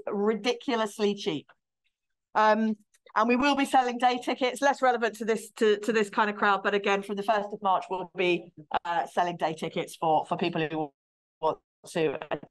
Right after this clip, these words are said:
attend on the day. More rates, more rates, more rates. Okay,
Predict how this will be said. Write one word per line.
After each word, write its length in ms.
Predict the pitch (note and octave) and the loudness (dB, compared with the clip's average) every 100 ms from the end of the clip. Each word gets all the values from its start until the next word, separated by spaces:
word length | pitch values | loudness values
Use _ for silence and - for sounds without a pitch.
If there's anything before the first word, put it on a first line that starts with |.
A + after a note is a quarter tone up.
| _ | _
attend 460 | - - F#3 D#3 D3+ - | -18 -6 -4 -2 -2 0
on 160 | D3+ | 0
the 80 | D3 | -2
day. 280 | C3 A#2+ - _ _ _ _ _ _ _ _ _ _ _ _ _ _ - | -4 -8 -10 _ _ _ _ _ _ _ _ _ _ _ _ _ _ 6
More 180 | A#3+ B3+ | 10 12
rates, 560 | C4+ - - - - _ _ _ | 10 6 -4 -8 -10 _ _ _
more 180 | A#3+ B3 | 6 8
rates, 540 | A3+ G3+ - - - - _ _ _ | 8 4 -2 -8 -10 -16 _ _ _
more 160 | G3+ F3 | 6 6
rates. 460 | C#3+ - - - _ _ - | 4 -2 -12 -14 _ _ 0
Okay, 360 | B3+ F4 A#3 | 4 6 6